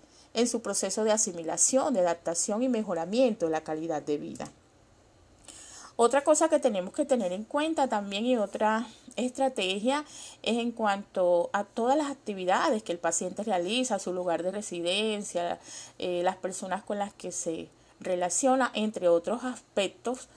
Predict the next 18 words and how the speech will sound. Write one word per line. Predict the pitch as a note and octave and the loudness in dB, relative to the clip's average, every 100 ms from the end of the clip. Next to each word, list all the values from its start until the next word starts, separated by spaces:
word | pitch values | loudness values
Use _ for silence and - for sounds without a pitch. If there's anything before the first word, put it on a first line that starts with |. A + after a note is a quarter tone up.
| - - - | -20 -16 -6
biopsicosociales | G#3+ C4 A#3+ A3 B3 - C4+ C#4 - G3+ E3+ F3+ | 0 6 6 4 -2 -2 0 0 0 2 4 2
que | B3+ B3+ | 0 -2
inciden | F#3+ G#3 E4+ F4 G#3+ D#3 - - - | 0 0 2 2 0 -2 -8 -18 -12
en | F#3 | -4
el | F3+ | -4
bienestar, | F3 E3+ E3 - F#3+ D#3+ E3 - - - | -2 -4 -4 -4 0 0 0 -6 -20 -2
no | A3+ | 0
solo | B3 B3+ B3+ | 2 4 4
físico, | - D#4 D4+ - A3 - | 2 -2 -2 -2 -4 -4
sino | E3+ F#3 F3 | -4 -2 -4
psicológico | - G#3+ E3+ E3 C4 B3 - D#3+ | -4 -4 0 2 2 2 -4 -8
y | |
social. | D3+ D3 - D3+ - - - _ _ - - - _ | -6 -6 -4 -6 -6 -12 -20 _ _ -20 -20 -20 _
Pues | A#3 | 4
depende | B3 A3+ A#3 B3 D4 | 4 4 0 2 2
en | |
cierta | D4+ C4 B3 C4+ | 4 2 4 2
medida | C4 G#3 F#3 B3+ C#4+ F#3 D#3 | 2 0 -2 -2 0 0 -2